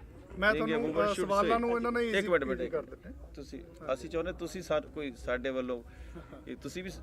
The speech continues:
Speaker 2: ਦੇਖੋ, ਫਿਲਮ ਤਾਂ ਅਸੀਂ ਤਾਂ ਬਣਾਤੀ।
Speaker 1: ਹੂੰ।
Speaker 2: ਇਹ ਤਾਂ ਜਦੋਂ ਫਿਲਮ ਚੱਲ ਜਾਂਦੀ ਹੈ ਨਾ, ਇਹ ਤਾਂ ਪ੍ਰਾਊਡਲੀ ਇਹ ਚੀਜ਼ਾਂ ਹੁੰਦੀਆਂ ਵੀ ਇੰਟਰਵਿਊ 'ਚ ਬੈਠ ਕੇ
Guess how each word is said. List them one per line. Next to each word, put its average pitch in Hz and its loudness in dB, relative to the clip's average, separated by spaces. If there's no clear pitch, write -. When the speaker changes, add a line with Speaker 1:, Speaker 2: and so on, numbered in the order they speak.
Speaker 2:
ਦੇਖੋ, 151 0
ਫਿਲਮ 202 2
ਤਾਂ 220 4
ਅਸੀਂ 185 -2
ਤਾਂ 214 4
ਬਣਾਤੀ। 170 4
Speaker 1:
ਹੂੰ। 78 -2
Speaker 2:
ਇਹ 175 -4
ਤਾਂ 208 0
ਜਦੋਂ 185 -2
ਫਿਲਮ 190 -4
ਚੱਲ 160 4
ਜਾਂਦੀ 156 2
ਹੈ 117 0
ਨਾ, 175 -4
ਇਹ 165 -6
ਤਾਂ 190 0
ਪ੍ਰਾਊਡਲੀ 208 8
ਇਹ 202 4
ਚੀਜ਼ਾਂ 165 0
ਹੁੰਦੀਆਂ 104 -4
ਵੀ 117 -4
ਇੰਟਰਵਿਊ 131 -2
'ਚ 117 -6
ਬੈਠ 110 2
ਕੇ 95 -10